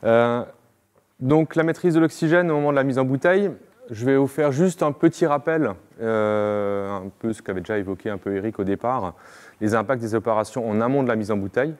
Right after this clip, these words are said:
donc principalement la partie pompage, la partie, euh, filtration. Ensuite, je vais vous présenter les différentes possibilités donc, de maîtriser l'oxygène,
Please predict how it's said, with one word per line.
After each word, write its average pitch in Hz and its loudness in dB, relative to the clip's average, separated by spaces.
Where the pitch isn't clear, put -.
donc 98 -8
principalement 107 -4
la 110 -4
partie - -10
pompage, 101 -6
la 92 -6
partie, 101 -6
euh, 80 -6
filtration. 98 -8
Ensuite, 120 0
je 139 0
vais 139 4
vous 135 4
présenter 139 2
les 139 2
différentes 123 -2
possibilités 131 -2
donc, 120 -2
de 104 0
maîtriser 113 0
l'oxygène, 120 0